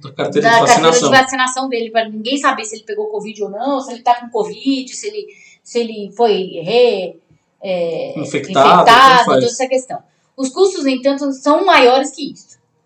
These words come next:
Speaker 2: Além dos gastos no cartão presencial, manifestações como essa fazem com que os estados também custeiem as operações. A Secretaria de Segurança de São Paulo, por exemplo,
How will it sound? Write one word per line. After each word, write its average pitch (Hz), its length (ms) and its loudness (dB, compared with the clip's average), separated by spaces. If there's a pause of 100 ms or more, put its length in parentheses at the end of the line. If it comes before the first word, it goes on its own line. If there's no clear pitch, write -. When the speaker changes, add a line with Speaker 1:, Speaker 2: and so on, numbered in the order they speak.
Speaker 2:
Além 302 280 2
dos 339 160 -4
gastos 233 260 4
no 208 100 -10
cartão 202 300 -4
presencial, 233 560 0
manifestações 233 680 -6
como 240 200 -6
essa 247 320 -2
fazem 233 260 -2
com 247 100 -12
que 262 160 -14
os 240 160 -10
estados 240 340 -4
também 339 520 -2
custeiem 196 340 -10
as 165 140 -12
operações. 175 600 -14
A - 40 -20
Secretaria 254 560 -4
de - 80 -20
Segurança 208 400 -10
de - 60 -16
São 226 140 -12
Paulo, 254 260 2
por 190 100 -6
exemplo, 240 380 -8